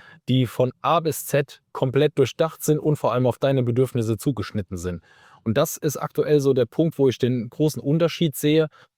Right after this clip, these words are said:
weil viele Systeme, auf die du zurückgreifen kannst, die sind irgendwie im großen Ganzen entstanden, sind in der Regel relativ teuer und du hast überhaupt keine Möglichkeit, individuelle Anpassungen an dich zu machen. Und hier ist genau der Punkt, weshalb viele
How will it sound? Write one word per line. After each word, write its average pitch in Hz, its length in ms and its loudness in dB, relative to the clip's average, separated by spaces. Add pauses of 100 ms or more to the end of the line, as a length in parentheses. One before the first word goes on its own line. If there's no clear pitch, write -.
(240)
weil 127 140 4
viele 196 320 2
Systeme, 143 460 0
auf 123 140 -2
die 139 120 -2
du 117 100 0
zurückgreifen 123 680 -2
kannst, 160 420 -6 (480)
die 143 60 4
sind 151 380 0 (100)
irgendwie 175 720 2 (480)
im 135 160 2
großen 160 400 0
Ganzen 170 340 -2
entstanden, 127 680 -4 (180)
sind 165 240 -2
in 160 100 -2
der 135 160 4
Regel 151 360 2 (180)
relativ 123 540 0
teuer 143 460 -2 (720)
und 196 420 2
du 131 160 0
hast 156 200 -6
überhaupt 147 380 -2
keine 160 220 -2
Möglichkeit, 151 600 -4
individuelle 151 640 2
Anpassungen 156 500 -2
an 127 120 -2
dich 160 180 -2
zu - 140 -6
machen. 101 300 -2
Und 131 120 -4
hier 214 200 2
ist - 120 -2
genau 185 240 0
der 170 100 2
Punkt, 180 260 0
weshalb 131 300 -4
viele 208 380 0